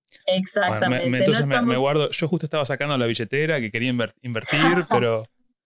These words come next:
Speaker 2: pero la
Speaker 1: Si
Speaker 2: guardo
Speaker 1: quieres un par de
Speaker 2: entonces.
Speaker 1: millones, Julio, bienvenido. <laughs>
Speaker 2: Ahora sí. <laughs> Bueno, sería privado también. Em,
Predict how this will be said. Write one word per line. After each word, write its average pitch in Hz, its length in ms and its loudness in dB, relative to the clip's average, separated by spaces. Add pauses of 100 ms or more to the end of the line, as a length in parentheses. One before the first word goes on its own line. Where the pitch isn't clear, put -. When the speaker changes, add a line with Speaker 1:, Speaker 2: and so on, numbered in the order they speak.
(720)
Speaker 2:
pero 113 160 2
la 110 100 2
Speaker 1:
Si - 60 2
Speaker 2:
guardo - 180 2
Speaker 1:
quieres 214 180 2
un 226 120 4
par 240 100 2
de 233 40 0
Speaker 2:
entonces. 247 180 0
Speaker 1:
millones, 220 500 0
Julio, 247 380 0
bienvenido. 196 840 -2
<laughs> - 1080 -2
Speaker 2:
Ahora 151 360 2
sí. 147 260 2 (480)
<laughs> - 400 2
Bueno, 135 320 -2
sería 156 240 0
privado 123 420 2
también. 110 360 -8 (540)
Em, 127 880 0